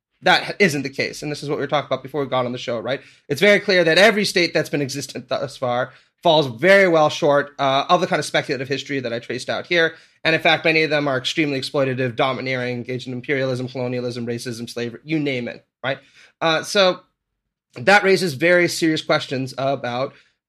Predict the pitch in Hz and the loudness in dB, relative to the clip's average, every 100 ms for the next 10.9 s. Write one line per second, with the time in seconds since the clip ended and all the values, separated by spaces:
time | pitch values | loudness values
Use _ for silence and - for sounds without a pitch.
0 | _ _ - 208 196 190 180 180 170 165 | _ _ -2 4 4 4 2 2 2 0
1 | 151 170 170 165 151 190 214 180 - 156 | -2 -2 -2 -2 0 2 2 2 0 -2
2 | 160 165 151 165 143 160 139 147 143 - | 0 0 0 0 -4 -4 -2 -2 -2 0
3 | 190 160 - 135 - 139 113 - 143 135 | -2 -2 -4 -4 -6 -10 -10 -8 -8 -6
4 | 143 139 127 131 127 123 127 127 131 131 | -4 -4 -4 -8 -8 -8 -10 -8 -8 -10
5 | _ _ - 247 226 196 170 170 165 175 | _ _ 0 0 2 2 2 0 0 0
6 | 160 147 143 - _ - 269 170 190 151 | 0 0 -2 -18 _ -4 2 4 4 0
7 | - 80 - _ - _ - 165 156 147 | -8 -10 -12 _ -20 _ -6 -2 0 0
8 | 139 135 143 - 127 - 139 127 123 131 | -2 -4 -6 -6 -6 -6 -6 -8 -8 -10
9 | - 110 - 113 - _ _ _ 139 131 | -8 -10 -8 -10 -10 _ _ _ -8 -6
10 | 131 135 127 120 123 127 123 123 | -4 -2 -4 -4 -4 -4 -4 -4